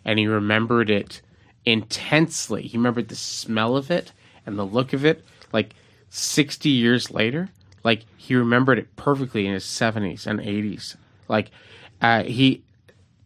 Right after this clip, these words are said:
they had had some sort of experience. Either they were escaped slaves,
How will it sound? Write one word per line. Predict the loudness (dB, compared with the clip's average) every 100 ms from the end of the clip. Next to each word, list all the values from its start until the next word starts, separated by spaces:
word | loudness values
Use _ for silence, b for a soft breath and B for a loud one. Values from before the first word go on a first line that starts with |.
| _ _
they | 4 6
had | 6
had | 4 0 0
some | 0 0
sort | 2 0
of | 0
experience. | -2 -8 -2 0 0
Either | 2 4 4
they | 4 4
were | 4 0
escaped | -4 0 2 2
slaves, | -2 2 2 2 -2